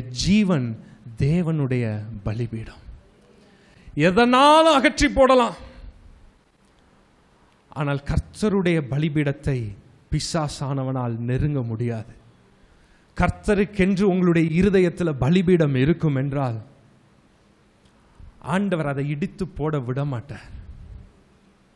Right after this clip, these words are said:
ஆண்டவர் அதனால தான் சொல்லுகிறார், "எல்லா காவலோடும் உங்களுடைய இருதயங்களை காத்துக்கொள்ளுங்க." ஏனென்றால் அங்க கர்த்தருடைய பலிபீடம் காணப்படுகிறது,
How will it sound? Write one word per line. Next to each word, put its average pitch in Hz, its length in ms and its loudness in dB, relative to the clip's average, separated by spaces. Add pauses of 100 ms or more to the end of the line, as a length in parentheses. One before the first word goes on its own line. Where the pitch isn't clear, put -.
(840)
ஆண்டவர் 165 360 -2
அதனால 156 220 2
தான் 156 200 0
சொல்லுகிறார், 139 380 -2 (120)
"எல்லா 190 320 4 (240)
காவலோடும் 165 800 0 (340)
உங்களுடைய 135 480 4 (120)
இருதயங்களை 151 680 2 (160)
காத்துக்கொள்ளுங்க." 123 800 -8 (800)
ஏனென்றால் 160 520 0
அங்க 147 180 -2
கர்த்தருடைய 139 680 0 (100)
பலிபீடம் 127 540 -2 (320)
காணப்படுகிறது, 120 840 -10